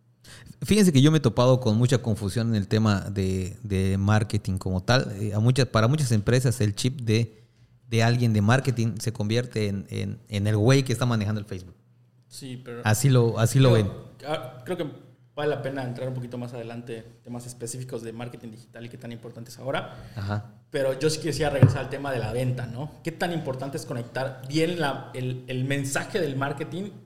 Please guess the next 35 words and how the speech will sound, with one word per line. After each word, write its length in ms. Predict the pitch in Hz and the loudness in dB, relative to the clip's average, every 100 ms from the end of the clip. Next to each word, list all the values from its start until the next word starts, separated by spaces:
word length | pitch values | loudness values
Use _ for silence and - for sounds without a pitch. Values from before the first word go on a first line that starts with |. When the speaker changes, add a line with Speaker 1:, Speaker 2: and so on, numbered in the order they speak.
| - | -12
Speaker 2:
al 100 | 123 | -8
equipo 320 | 123 151 175 | -6 -6 -2
de 80 | 131 | 0
ventas 400 | 123 143 165 151 | 0 -4 -6 -8
y 60 | 127 | -10
que 120 | 120 | -8
de 60 | |
verdad 360 | 113 131 - - - - - | -4 -4 -6 -10 -20 -20 -12
hay 120 | - 165 | -4 0
una 200 | 170 127 | 0 0
combinación 540 | 131 127 120 120 147 | -2 -2 -2 -4 -6
en 60 | 156 | -6
la 100 | 131 | -4
cual 320 | 135 147 - - | -2 -2 -4 -10
el 120 | 127 | -10
producto 560 | 127 123 127 131 - | -6 -6 -6 -8 -10
llegue 240 | 147 139 151 | -8 -4 -4
el 80 | 147 | -4
mensaje 480 | 120 123 131 170 | -6 -6 -6 -6
desde 380 | 135 117 113 110 | -6 -6 -8 -12
que 100 | - | -14
el 180 | 120 110 | -16 -14
que 120 | 117 | -12
lo 140 | 113 113 | -10 -10
diseñó 500 | 123 131 123 139 190 | -8 -8 -6 -2 -2
hasta 160 | - | 0
el 120 | 127 127 | -2 -4
que 80 | 127 | -6
lo 120 | 123 | -4
dijo 320 | 139 131 165 | -6 -2 0
del 120 | 135 | 2
güey 160 | 127 131 | -2 -4
que 80 | 147 | -4
recibió, 400 | 123 120 127 131 | -4 -6 -4 -2
¿no? 260 | 135 - | -4 -6